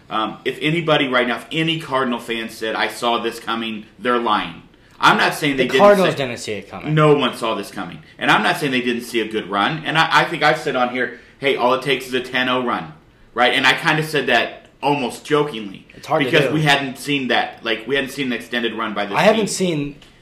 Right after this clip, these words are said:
Speaker 1: So, but a
Speaker 2: anything
Speaker 1: sixteen and oh
Speaker 2: close to
Speaker 1: run,
Speaker 2: this.
Speaker 1: unbelievable. But,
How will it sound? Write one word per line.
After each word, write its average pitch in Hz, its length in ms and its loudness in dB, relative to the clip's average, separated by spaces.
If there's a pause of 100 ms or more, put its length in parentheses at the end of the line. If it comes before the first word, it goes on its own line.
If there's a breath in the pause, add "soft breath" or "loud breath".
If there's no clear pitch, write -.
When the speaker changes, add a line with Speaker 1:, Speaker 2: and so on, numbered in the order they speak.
(160 soft breath)
Speaker 1:
So, 139 480 0
but - 120 -2
a 156 40 2
Speaker 2:
anything 170 220 4
Speaker 1:
sixteen 160 320 4
and 170 100 6
oh - 20 6
Speaker 2:
close 143 220 6
to 123 100 4
Speaker 1:
run, 107 200 0
Speaker 2:
this. - 360 -14
Speaker 1:
unbelievable. 120 720 -2
But, - 360 0